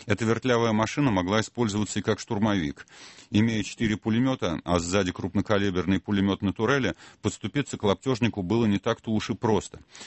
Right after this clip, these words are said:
Весной сорок второго года под Харьковом над селом Муром стрелок лаптежника едва не сбил мой истребитель. Вместе с группой истребителей, две эскадрильи которых, э, я привел для прикрытия наших войск в районе Мурома, я встретил над позициями нашей пехоты пять лаптежников.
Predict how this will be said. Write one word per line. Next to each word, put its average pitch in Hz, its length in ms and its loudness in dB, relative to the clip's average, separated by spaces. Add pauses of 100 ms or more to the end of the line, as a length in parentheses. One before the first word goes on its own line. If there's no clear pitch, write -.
(120)
Весной 139 280 2
сорок 127 240 -2
второго 123 360 2
года 123 240 2
под 98 200 -2
Харьковом 92 580 2
над 82 100 -2
селом 107 300 2
Муром 117 420 2 (180)
стрелок 123 460 0
лаптежника 107 600 0
едва 98 460 2
не 113 120 2
сбил 98 280 2
мой 104 200 2
истребитель. 85 640 -2 (300)
Вместе 123 300 2
с 104 80 -6
группой 120 300 0
истребителей, 107 580 0
две 95 160 2
эскадрильи 101 480 0
которых, 92 640 0
э, 82 340 -4
я 95 160 4
привел 104 400 2
для 90 160 2
прикрытия 104 480 -2
наших 101 320 0
войск 104 240 0
в 98 40 -2
районе 98 300 4
Мурома, 135 400 2 (300)
я 113 100 4
встретил 139 360 -2
над 110 140 0
позициями 101 600 0
нашей 104 300 0
пехоты 110 360 -4
пять 107 220 0
лаптежников. 90 760 -2